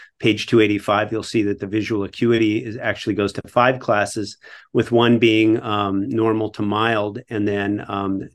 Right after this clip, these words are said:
uh, six, this, I'm sorry, six classes, and the sixth class, uh, being very severe. And the thing I wanted to point out is that there's actually one hundred percent impairment available in this, uh, body part.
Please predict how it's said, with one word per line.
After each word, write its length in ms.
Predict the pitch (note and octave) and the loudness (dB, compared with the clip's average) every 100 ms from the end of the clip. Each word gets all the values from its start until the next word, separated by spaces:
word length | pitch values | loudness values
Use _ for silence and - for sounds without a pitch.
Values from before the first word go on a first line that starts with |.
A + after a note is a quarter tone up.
| _ _ | _ _
uh, 300 | - G2 F#2+ | -10 -6 -6
six, 580 | F#2+ - D#3+ - - - _ _ _ | -4 0 0 0 -14 -16 _ _ _
this, 160 | G#2 - | -12 -8
I'm 120 | A#2+ G#2+ | -4 -2
sorry, 180 | G2+ | -2
six 320 | - - C#3+ - | -4 -2 -2 0
classes, 560 | A#2 G2 - A#2 G2+ | 2 2 0 -6 -6
and 140 | - G2+ | -2 -4
the 80 | |
sixth 320 | - D3 - - | -2 -4 -4 -2
class, 460 | A2+ G2 G2 - _ - - - | 2 2 0 -6 _ -20 -20 -4
uh, 220 | A2+ G#2+ | 0 2
being 240 | A2+ G#2+ | 2 2
very 260 | G2+ A2+ A2+ | 2 0 0
severe. 480 | A2 F#2+ G#2+ G#2+ G2+ | -2 -6 -4 -2 -4
And 360 | A#2 G#2+ G#2 | -4 -4 -4
the 120 | - A2+ | -6 0
thing 200 | D3 B2 | 2 2
I 40 | |
wanted 240 | A2 A2 | 2 -2
to 60 | A2 | -4
point 300 | - G#2 G2 | -8 -6 -2
out 200 | A#2+ B2+ | 0 0
is 120 | F#2+ | -2
that 140 | G#2+ G#2 | -6 -8
there's 160 | G2+ | -2
actually 500 | B2 B2+ - B2+ G2 | 0 -2 -4 -2 -2
one 180 | G2+ A2+ | 0 0
hundred 300 | G#2+ G2+ F#2+ | 0 -4 -6
percent 460 | F#2 - G#2 F#2+ - _ _ - - | -8 -2 0 -2 -4 _ _ -20 -10
impairment 640 | G2+ F#2+ A#2 A2+ G2 - - | -8 0 4 4 2 -4 -10
available 580 | G#2 G#2+ G2+ G2 G2 G2+ | -4 0 0 -2 -2 0
in 120 | G2 | 0
this, 280 | G2 - - | 0 -2 -8
uh, 360 | G#2+ F#2 F2+ | -2 0 0
body 280 | F2 G#2+ A2+ | 0 0 0
part. 280 | - F2 - | -2 -8 -10